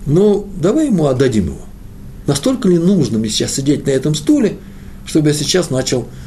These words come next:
э, как говорят, э, по-русски, качать, качать права, выгонять его? Это моя вещь. Очень часто называется уступить. Можно обратить внимание, что во многих израильских семьях – после, особенно после приезда из России, так было, по крайней мере, в наше время, может, сейчас Россия изменилась,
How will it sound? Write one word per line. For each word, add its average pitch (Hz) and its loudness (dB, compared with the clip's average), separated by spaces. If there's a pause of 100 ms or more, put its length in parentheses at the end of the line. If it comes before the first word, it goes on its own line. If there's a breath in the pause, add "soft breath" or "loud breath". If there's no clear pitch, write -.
(360 loud breath)
э, 117 2
как 120 2
говорят, 123 2 (340 loud breath)
э, 120 0
по-русски, 127 0
качать, - 0
качать 147 0
права, 104 0 (260)
выгонять 127 2
его? 123 -2
Это 202 2
моя 339 4
вещь. 247 0 (380 loud breath)
Очень 127 0
часто 185 -2 (100)
называется 147 0
уступить. 147 -4 (1400 loud breath)
Можно 165 4
обратить 156 2
внимание, 151 2
что 131 0
во 127 2
многих 135 0
израильских 123 0
семьях – 151 2 (800)
после, 110 2
особенно 110 2
после 113 0
приезда 113 2
из 110 2
России, 120 0
так 117 0
было, 107 2
по 101 0
крайней 120 2
мере, 117 2
в 123 2
наше 131 0
время, 165 4
может, 110 -2
сейчас 110 0
Россия 123 0
изменилась, 151 2